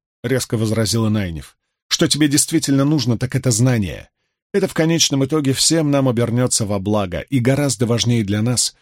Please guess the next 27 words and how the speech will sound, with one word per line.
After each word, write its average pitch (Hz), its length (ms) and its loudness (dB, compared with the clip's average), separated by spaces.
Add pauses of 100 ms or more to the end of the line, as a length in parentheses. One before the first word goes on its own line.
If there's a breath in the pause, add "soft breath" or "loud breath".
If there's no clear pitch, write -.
(180)
чем 117 200 0
твое 107 240 0
присутствие - 560 -4
в - 60 -16
Танчика. 71 580 -6 (480)
Да 117 160 2
мы 151 160 4
и - 20 2
не 147 140 2
знаем 135 320 0
толком, 131 400 -2
что - 180 -2
они 113 140 0
в - 80 -10
Танчика. 107 640 -4 (480)
Ну 156 120 2
а 156 60 4
если 139 280 2
все 139 220 0
же 123 140 0
они 117 200 0
там, 117 420 -2
что - 300 -4
ж, - 200 -4 (300)
мы 147 160 2
с - 140 2
Илэйн 113 440 0